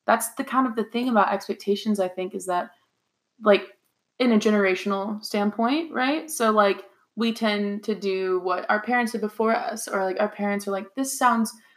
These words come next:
like a good career for you. I know you best 'cause I raised you.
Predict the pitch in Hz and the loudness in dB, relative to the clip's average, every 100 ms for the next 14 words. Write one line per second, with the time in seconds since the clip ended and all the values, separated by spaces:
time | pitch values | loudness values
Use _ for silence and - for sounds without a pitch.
0 | - 208 185 - 254 254 240 226 226 208 | -8 -6 -6 0 0 0 -2 -2 -2 0
1 | 208 196 233 247 269 247 220 180 175 175 | 0 2 2 4 0 0 -2 -2 -2 -4
2 | 185 - 220 214 202 180 180 190 175 170 | -10 -2 2 2 2 0 -2 -4 -4 -2
3 | 175 | -6